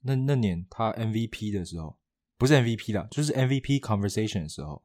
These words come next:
，M V P前三名吧。我那年刚好选到他，好像是第五还是第六顺位，还是更后面。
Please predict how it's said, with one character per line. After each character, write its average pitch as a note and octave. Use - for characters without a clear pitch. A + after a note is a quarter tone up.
，M A#2
V C3+
P C3+
前 G2
三 G2+
名 D#2
吧。 -
我 G2+
那 C3
年 A#2+
刚 G#2+
好 G2+
选 E2
到 E2
他， D#2
好 G2+
像 A#2
是 C#3
第 C#3
五 D#2+
还 D#2+
是 F2+
第 G#2
六 G2
顺 E2+
位， C#2+
还 F#2
是 G#2
更 A2+
后 F2+
面。 D2+